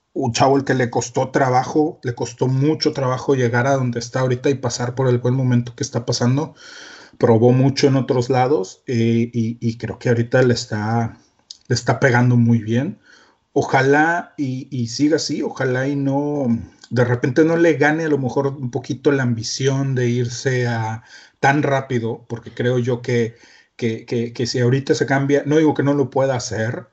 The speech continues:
irse a un, a un club grande de Europa, incluso ahí mismo en Inglaterra, pero creo que debe de afianzarse un poquito más, porque una buena temporada la, la hemos visto en muchos, incluso Chicharito tuvo u-, u-, u-, este, buenas temporadas en los que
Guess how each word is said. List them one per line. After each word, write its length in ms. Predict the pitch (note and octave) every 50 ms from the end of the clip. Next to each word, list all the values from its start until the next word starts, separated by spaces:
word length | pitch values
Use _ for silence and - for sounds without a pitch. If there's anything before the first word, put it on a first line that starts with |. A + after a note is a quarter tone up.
| _ _
irse 340 | B2+ A#2+ A#2 A2+ - B2+ A#2+
a 80 | A#2
un, 240 | A#2 A2+ A2+ A#2 A#2 -
a 100 | A2 A2
un 200 | A2 A2+ A2+ A#2
club 340 | A#2 - A#2 A#2 A2+ A#2 - B2+
grande 500 | A#2+ A#2+ A#2+ A2 A2+ A#2+ B2+ C3 B2+ A#2+
de 60 | B2+
Europa, 500 | B2+ B2 A#2+ B2+ B2 B2 - C3+ C3+ C3
incluso 400 | B2 A#2 A#2 A2+ A2 - B2 A2+
ahí 140 | G#2+ G#2+ G#2+
mismo 280 | A2 A#2 A2+ B2 B2+
en 60 | B2 B2+
Inglaterra, 600 | B2+ B2 B2 A#2+ B2 B2+ B2 C3 C#3+ C#3+ - - - - - - - - - _ _
pero 240 | - C3+ A#2 A#2+ -
creo 220 | - D3+ - C#3
que 120 | - D#3 C3
debe 280 | C#3 C#3 C3+ C3 C3
de 460 | B2 B2 B2 B2 B2 B2 B2 C3 C3 -
afianzarse 920 | C3 A#2 G2+ - B2 A#2 A#2 A#2 B2+ B2 A2+ A#2 - - A#2+ A#2 A#2 A#2+ - _
un 120 | A#2+ A#2
poquito 320 | A#2+ A#2 - A#2+ - C3+
más, 260 | A#2+ C3 D3 D#3 D3+ -
porque 300 | - C#3+ A#2 - C3+ B2+
una 200 | C3 C#3+ D#3 D3
buena 280 | C3+ D3+ D#3+ F3+ F3
temporada 500 | - D3 B2 B2+ C3+ C3 C#3+ D#3 E3 F3
la, 300 | E3+ D3 C3+ B2 A#2+ B2
la 100 | B2 A#2+
hemos 240 | B2 C#3 D3+ C#3 A#2+
visto 220 | D#3 D3+ - -
en 80 | D3+ C3+
muchos, 400 | C3+ C#3 C3+ - - A2 - A#2+
incluso 400 | A#2+ A#2 D3 D3 C#3+ - C3 -
Chicharito 520 | - - A#2+ - B2 A#2+ C3 A#2+ D3 B2
tuvo 380 | - D3 C3+ C3 C#3+ C#3+ C3+ B2+
u-, 300 | A#2+ - B2 B2+ C3 -
u-, 260 | - B2+ A#2+ A2+ A#2 A#2
u-, 280 | - A#2 A2+ A2 - B2+
este, 280 | A2+ A2 - - C3 A#2+
buenas 400 | A#2 A#2 - C#3 D3+ C#3 - -
temporadas 560 | C3 A#2+ A#2 A#2+ A#2 A#2 B2 C3+ C#3 C#3 C#3
en 80 | B2
los 180 | A#2+ A2+ - -
que 300 | - A#2 G#2 G2+ -